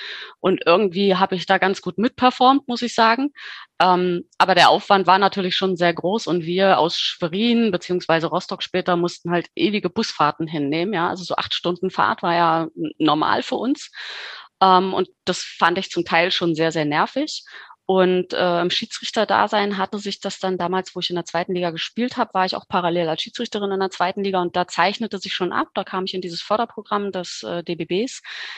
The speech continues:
dass eventuell mehr gehen würde. Ähm, also zumindest schon mal Pro A, die es dann damals gab. Und dann kam ich ja auch in das Förderprogramm für die erste Bundesliga. Und da hatte ich einfach Blut geleckt. Ich wollte wissen,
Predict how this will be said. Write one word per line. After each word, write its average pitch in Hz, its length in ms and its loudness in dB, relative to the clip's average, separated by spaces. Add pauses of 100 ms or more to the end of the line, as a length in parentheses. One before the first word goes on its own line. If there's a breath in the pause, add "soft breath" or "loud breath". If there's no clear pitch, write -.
(300 loud breath)
dass 196 360 0
eventuell 202 580 6
mehr 180 300 6
gehen 180 400 2
würde. 294 380 4 (580 loud breath)
Ähm, 180 340 6
also 160 200 2
zumindest 160 460 -2
schon 165 120 -2
mal - 120 2
Pro 202 240 2
A, 220 260 8
die 226 100 -6
es 214 140 -8
dann 196 160 2
damals 185 420 -2
gab. 190 340 -2
Und 160 280 -8
dann 165 260 -4
kam - 260 -8
ich 175 120 -8
ja 170 100 -6
auch - 240 -6
in 165 80 -6
das 156 100 -10
Förderprogramm 160 600 -6
für 160 140 -16
die 147 320 -10
erste 196 360 2
Bundesliga. 196 800 2 (380 loud breath)
Und 170 180 2
da - 100 0
hatte - 120 -4
ich - 100 0
einfach - 200 -2
Blut 214 200 -4
geleckt. - 300 -4
Ich - 100 -8
wollte 156 240 0
wissen, 160 380 -2